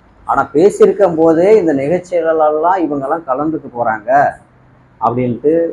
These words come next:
முத முதல்ல வெளியிட்டது தினமலர் அப்படின்ற ஒரு பத்திரிகை. அப்ப அந்த தினமலர்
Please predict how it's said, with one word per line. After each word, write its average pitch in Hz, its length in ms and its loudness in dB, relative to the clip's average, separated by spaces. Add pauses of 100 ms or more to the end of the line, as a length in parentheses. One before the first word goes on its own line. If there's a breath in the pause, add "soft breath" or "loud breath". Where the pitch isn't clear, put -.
(120)
முத 131 300 0
முதல்ல 120 420 -2 (260)
வெளியிட்டது 131 680 -4 (520)
தினமலர் 120 800 -2 (340)
அப்படின்ற 120 300 -4
ஒரு 123 160 0
பத்திரிகை. 101 460 -14 (480)
அப்ப 160 180 -12
அந்த 110 180 -4
தினமலர் 156 600 0